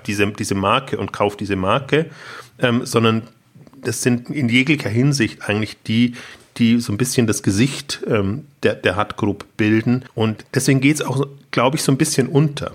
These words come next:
weil das sind nicht klassische Marketingkanäle und wenn man nicht in der Zielgruppe verankert ist, bekommt man's auch nicht so mit. Aber ich glaube, da hat sich ein,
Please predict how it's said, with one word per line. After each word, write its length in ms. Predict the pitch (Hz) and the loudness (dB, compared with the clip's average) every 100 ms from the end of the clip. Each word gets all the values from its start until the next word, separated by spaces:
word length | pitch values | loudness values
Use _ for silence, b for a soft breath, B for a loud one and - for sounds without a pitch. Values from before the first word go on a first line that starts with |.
| - | -6
weil 140 | 139 | 0
das 120 | 113 127 | 0 2
sind 100 | 135 | 0
nicht 160 | 139 | 0
klassische 560 | - 120 120 - 104 98 - _ _ _ | -2 -2 -2 2 2 2 -4 _ _ _
Marketingkanäle 1160 | - 104 113 139 147 143 135 123 117 131 151 165 | -2 0 0 -2 -2 0 0 2 2 2 2 0
und 400 | 302 113 - - | -2 -4 -6 -2
wenn 140 | 120 | 2
man 80 | 120 | 4
nicht 180 | 123 - | 2 0
in 60 | 113 | -2
der 100 | 107 | 0
Zielgruppe 400 | 127 123 117 - | -2 0 -2 0
verankert 460 | 101 135 190 110 | 2 4 4 2
ist, 240 | 113 143 - B B B _ | 2 0 -4 B B B _
bekommt 320 | 117 - 131 | -4 0 -2
man's 220 | 139 117 - | 0 -2 0
auch 220 | 107 - | -2 0
nicht 340 | 123 135 - - | -2 -2 -10 -6
so 160 | - | -2
mit. 300 | 101 123 151 | 2 2 0
Aber 140 | - 120 | -2 -2
ich 80 | - | 0
glaube, 260 | 127 135 | 0 2
da 100 | 123 | 0
hat 140 | 131 123 | -2 -2
sich 160 | 127 | -2
ein, 140 | 123 | -2